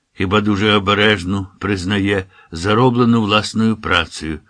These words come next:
без панів, царів, владик. До речі, царі і владики в країні попа Івана були. Тут він ближче до утопістів анархічного типу, тобто без паразитичних прошурків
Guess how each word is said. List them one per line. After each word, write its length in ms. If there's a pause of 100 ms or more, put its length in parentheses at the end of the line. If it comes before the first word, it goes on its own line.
(240)
без 300
панів, 580
царів, 460
владик. 460 (400)
До 200
речі, 320
царі 360
і 60
владики 580
в 80
країні 400
попа 360
Івана 420
були. 420 (760)
Тут 280
він 220
ближче 500
до 160
утопістів 760 (220)
анархічного 880
типу, 500 (480)
тобто 420
без 480 (100)
паразитичних 960
прошурків 840